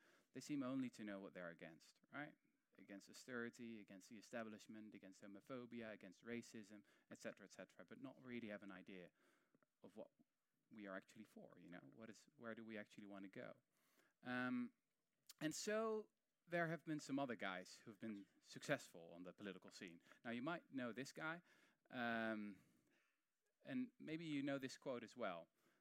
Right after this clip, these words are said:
It's always attributed towards, uh, to Mahatma Gandhi. He never really said it, but who cares?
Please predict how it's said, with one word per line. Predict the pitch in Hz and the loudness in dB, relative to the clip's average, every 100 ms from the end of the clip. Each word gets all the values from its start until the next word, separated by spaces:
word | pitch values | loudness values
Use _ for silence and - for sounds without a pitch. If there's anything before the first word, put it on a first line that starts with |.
| _ | _
It's | 131 143 | -6 -2
always | 131 120 | 0 2
attributed | 123 - 117 113 101 - | 0 0 -4 -4 -4 -6
towards, | 107 98 95 - - - - 170 - | -4 -2 -2 -2 -12 -16 -20 -18 -10
uh, | 101 92 90 101 _ - | -8 -8 -10 -14 _ -8
to | 113 98 95 95 | -6 -4 -6 -6
Mahatma | 104 98 107 104 | -2 0 0 0
Gandhi. | 101 104 120 147 _ - _ _ _ | 0 0 -2 -6 _ -20 _ _ _
He | 104 | 2
never | 123 107 | 4 4
really | 98 92 | -2 -4
said | 87 104 107 | -2 0 0
it, | 98 | -2
but | 95 92 - - - _ | -6 -6 -10 -20 -20 _
who | 101 | -12
cares? | - 113 | 0 0